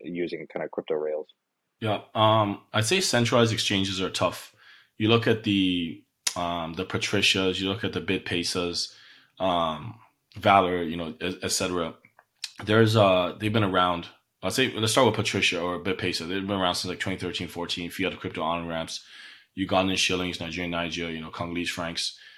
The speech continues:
Speaker 2: Um, still, it's a lot of government, um, risk. Like, uh, I invested in a crypto exchange in Zimbabwe in twenty eighteen.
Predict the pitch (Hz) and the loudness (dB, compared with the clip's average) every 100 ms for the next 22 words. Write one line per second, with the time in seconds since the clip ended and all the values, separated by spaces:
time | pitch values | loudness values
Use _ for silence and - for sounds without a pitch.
0 | _ - 87 85 82 - 98 92 90 87 | _ -4 -2 -2 -2 0 0 0 -2 -2
1 | 90 87 87 85 80 _ _ - 85 78 | -2 -4 -4 -8 -10 _ _ -10 -8 -8
2 | 76 71 58 90 98 110 - 82 - - | -10 -14 -12 -4 -2 -2 -6 -8 -8 -10
3 | - 87 82 95 90 85 95 87 82 - | -6 0 2 2 0 -2 -2 -4 -6 -6
4 | - 85 87 82 - 87 85 85 87 82 | -6 -6 -6 -4 -4 -4 -6 -8 -6 4
5 | 90 85 82 80 - 85 - 87 80 80 | 4 4 0 -8 -10 -12 -10 -10 -8 -4
6 | 101 87 | -4 -4